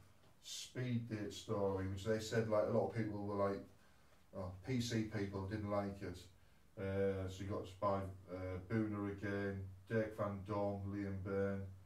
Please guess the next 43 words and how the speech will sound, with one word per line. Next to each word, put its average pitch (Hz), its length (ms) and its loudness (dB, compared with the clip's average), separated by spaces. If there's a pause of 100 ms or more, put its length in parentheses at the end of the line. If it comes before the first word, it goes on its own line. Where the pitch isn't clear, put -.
(540)
um, 95 640 0 (600)
and 101 100 -6
you 98 60 -4
got - 540 -12
a 95 100 -12
Chain 101 400 -2
Gun 98 320 0
Chimp. 98 400 -4 (260)
Uh, 95 380 2 (680)
and 90 220 -2 (260)
I 117 100 4
read 113 180 4
that 101 120 4
last 101 220 0
night 92 300 0
and 90 100 -2
I 92 160 2
had 92 100 0
a 87 40 -6
good 95 180 -4
old 90 200 0
laugh 90 260 2
'cause 92 200 -8
it's - 240 -10
right 110 400 4
up 92 120 -8
my 90 200 -2
street. 90 480 -6 (380)
Somebody 104 360 0
going 101 180 -2
around 98 140 0
a 95 40 -4
speed 101 420 -4
dating, 92 360 -2 (760)
uh, 90 280 2 (120)
thing 98 160 -2
and 95 100 -2
just - 200 -4
killing 101 300 0
all 92 120 4
the 92 80 -2
women 98 300 -2
there, 92 280 0